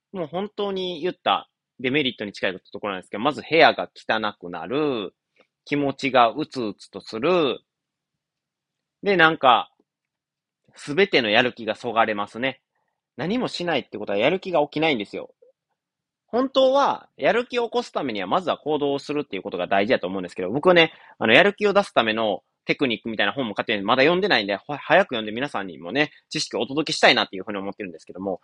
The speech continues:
その中で、まだ今の僕の見解としては、やっぱり、やる気が出る前に行動。やる気を出したら、結局なんだかんだやっちゃうので、行動するってことが大事なんですけども、その行動すらしなくなるので、本当に、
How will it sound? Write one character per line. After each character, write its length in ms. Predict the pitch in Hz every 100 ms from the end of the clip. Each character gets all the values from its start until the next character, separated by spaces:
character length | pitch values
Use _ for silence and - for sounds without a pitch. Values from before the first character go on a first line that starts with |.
| _
そ 120 | 214
の 80 | 208
中 100 | 170
で、 140 | 123
ま 140 | 131 202
だ 100 | 196
今 220 | 202 220
の 140 | 220
僕 200 | 190 226
の 80 | 220
見 180 | 247 240
解 140 | 240
と 80 | 220
し 80 | -
て 60 |
は、 40 | 170
や 60 |
っ 40 | 160
ぱ 100 | 214
り、 220 | 127 - _ _ _ _ -
や 100 | 226
る 120 | 269
気 100 | 240
が 80 | 233
出 120 | 240
る 100 | 151
前 180 | 139 101
に 80 |
行 240 | - 143 139
動。 220 | 131 147 _ _ _ _ _ _ _ _
や 100 | 196
る 140 | 294 285
気 140 | 277
を 40 |
出 120 | 247 254
し 100 | -
た 100 | 135
ら、 300 | 107 - -
結 140 | 214 -
局 180 | 247
な 100 | 156
ん 20 | 135
だ 60 |
か 140 | 185 151
ん 40 |
だ 60 | 104
や 120 | 131
っ 40 | -
ち 80 | 143
ゃ 60 |
う 40 | 131
の 100 | 98
で、 260 | 104 92 _ _
行 200 | - 262
動 160 | 254 254
す 120 | 247
る 60 | 233
っ 40 |
て 120 | -
こ 100 | 226
と 60 | 95
が 80 | 92
大 100 | 101
事 80 |
な 60 | 101
ん 20 |
で 60 | 90
す 40 |
け 80 | -
ど 60 | 85
も、 100 | 87
そ 120 | 202
の 80 | 226
行 260 | 262 277
動 120 | 269
す 100 | 262
ら 80 | 170
し 100 | -
な 100 | 123
く 60 | 110
な 80 | 98
る 80 |
の 80 | 90
で、 140 | 95 92
本 160 | 190 240
当 180 | 254 240
に、 300 | 233 139